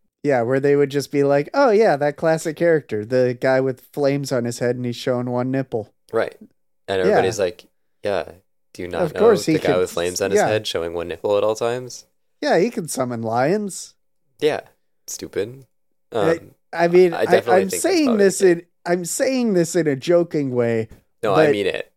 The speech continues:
Speaker 2: Yeah.
Speaker 1: if you said the same type of shit with, like, Santa Claus.
Speaker 2: Yeah, Santa Claus
Speaker 1: <laughs>
Speaker 2: and Superman and Batman
Speaker 1: Yeah.
Speaker 2: and all these, all these little freaks that we've inscribed
Speaker 1: You
Speaker 2: into
Speaker 1: know,
Speaker 2: our
Speaker 1: you know,
Speaker 2: reality.
Speaker 1: that,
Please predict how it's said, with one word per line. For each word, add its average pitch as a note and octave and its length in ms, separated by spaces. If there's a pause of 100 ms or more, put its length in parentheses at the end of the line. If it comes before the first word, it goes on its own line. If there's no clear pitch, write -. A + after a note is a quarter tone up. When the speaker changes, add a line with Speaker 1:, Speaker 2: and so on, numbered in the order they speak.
(140)
Speaker 2:
Yeah. - 260
Speaker 1:
if A3+ 220
you A3 160
said G#3 360
the F3 100
same F#3 340
type E3+ 300
of D#3 100
shit E3 280
with, D3 180
like, B2+ 280 (100)
Santa D3 440
Claus. A2+ 560 (380)
Speaker 2:
Yeah, C3+ 220
Santa G2+ 320
Claus F#2+ 420
Speaker 1:
<laughs> - 40
Speaker 2:
and D#3 160 (100)
Superman E2+ 680
and D#2 280 (140)
Batman D#2+ 480
Speaker 1:
Yeah. D#3+ 180
Speaker 2:
and E2 200 (160)
all E2+ 180
these, D#2 280 (480)
all G2 140
these E2+ 160
little E2+ 160
freaks - 460
that - 180
we've E2+ 260 (460)
inscribed A1 600
Speaker 1:
You - 60
Speaker 2:
into A#3+ 140
Speaker 1:
know, E3 160
Speaker 2:
our - 220 (100)
Speaker 1:
you G#3+ 140
know, D#3+ 120
Speaker 2:
reality. E3+ 180
Speaker 1:
that, F#3 220